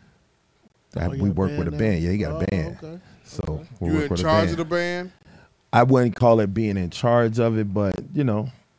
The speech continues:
Speaker 1: we, you know, I think they follow my lead because I was already there.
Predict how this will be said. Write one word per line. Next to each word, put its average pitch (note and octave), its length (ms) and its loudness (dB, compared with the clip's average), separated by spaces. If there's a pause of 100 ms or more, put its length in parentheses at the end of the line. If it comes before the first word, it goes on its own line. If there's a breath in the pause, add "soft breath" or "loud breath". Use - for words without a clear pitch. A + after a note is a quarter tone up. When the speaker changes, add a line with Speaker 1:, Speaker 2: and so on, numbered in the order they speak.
(140)
Speaker 1:
we, A#2+ 120 0 (160)
you C#3 100 -2
know, A2+ 120 0
I A2+ 120 0
think A2+ 260 -4
they G#2 100 0
follow F#2 560 -2
my F#2 240 -4
lead F2+ 320 -2 (420)
because F#2 260 -4
I F2 80 2
was E2 160 -4
already E2+ 360 -2
there. E2 320 -4